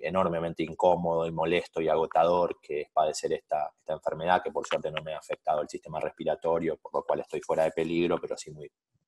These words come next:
muy debilitado. Eh, es interesante, decía, eh,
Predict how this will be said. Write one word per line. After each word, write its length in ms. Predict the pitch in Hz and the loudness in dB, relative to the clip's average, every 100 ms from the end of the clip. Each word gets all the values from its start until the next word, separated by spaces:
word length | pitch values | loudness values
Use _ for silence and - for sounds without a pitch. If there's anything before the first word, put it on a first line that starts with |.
| _ | _
muy 120 | - 78 | -8 -4
debilitado. 800 | 76 76 80 92 90 95 117 - - - - - _ _ | -2 -2 2 6 6 6 2 -2 -20 -20 -20 -20 _ _
Eh, 720 | 104 85 80 76 73 71 71 69 64 50 - - _ _ | 0 2 2 2 2 0 -2 -4 -14 -16 -20 -20 _ _
es 160 | - - | -2 2
interesante, 540 | 107 98 - 104 101 | 4 4 4 4 6
decía, 580 | 95 92 113 98 95 98 - - _ | 4 4 4 8 8 6 -2 -20 _
eh, 120 | - | -10